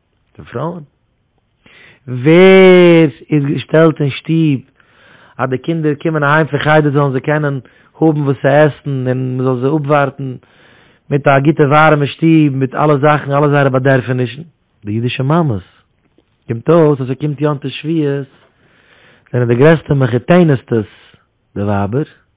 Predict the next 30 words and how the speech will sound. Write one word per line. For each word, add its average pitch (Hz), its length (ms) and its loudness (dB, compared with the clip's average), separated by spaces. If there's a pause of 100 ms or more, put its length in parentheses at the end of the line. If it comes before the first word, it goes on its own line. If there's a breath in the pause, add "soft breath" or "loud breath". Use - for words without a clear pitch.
(640 soft breath)
in 92 120 -14
seiner 131 280 -2
Schiess, 185 440 -4
du 165 140 -2
hast 165 140 -4
Teure, 160 400 -4 (640)
in 110 120 -14
seiner 131 280 -6
Schiess, 165 480 -4 (800 soft breath)
hat 131 140 -2
der 139 80 2
Eibisch 151 260 4
gegeben, 147 400 0
Teure, 160 260 2
was 135 140 -4
sie 147 160 -2
bringen 147 320 -4
auf 143 140 -6
die 135 80 -6
Kinder. 139 280 -8
Jetzt 117 180 -8
kannst 151 200 -8
du 151 40 -6
dich - 60 -12
nicht 131 140 -8
vorstellen, 127 540 -6
Teure 135 280 -2 (120)
Frauen, 135 440 -2 (800)
wo 139 320 -4
es 151 60 -4